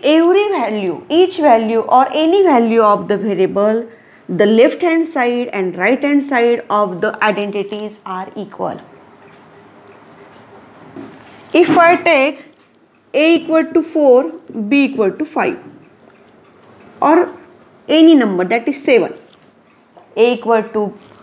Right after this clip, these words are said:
four, b equal to seven. Put this value left hand side, a plus b bracket square, four plus seven bracket square,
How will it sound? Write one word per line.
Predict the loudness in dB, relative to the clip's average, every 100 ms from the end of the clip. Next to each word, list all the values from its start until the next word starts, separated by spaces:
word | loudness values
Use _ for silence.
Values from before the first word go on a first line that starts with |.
| -20 -20 _
four, | -2 2 4 2 -4
b | -6 -4
equal | -4 -2 -2
to | -4
seven. | -6 -4 -6 -4
Put | 0 2
this | 4 2 4
value | 2 2 0 -4 -6 -20 _ _
left | -2 -2 -2 -2
hand | -4 -2
side, | 0 4 2 0 -12 _ _ -20 -20 -20 _ _ -20 _
a | 0 2 0
plus | -2 -2 -4 -6
b | -8
bracket | -6 -6 -6 -10 -12
square, | -8 -4 -2 -4 -6 -18 _ _
four | _ 2 4 2
plus | 2 0 0 -4
seven | -2 -2 -2 -2
bracket | -2 -4 -8
square, | -8 -4 0 2 0 -2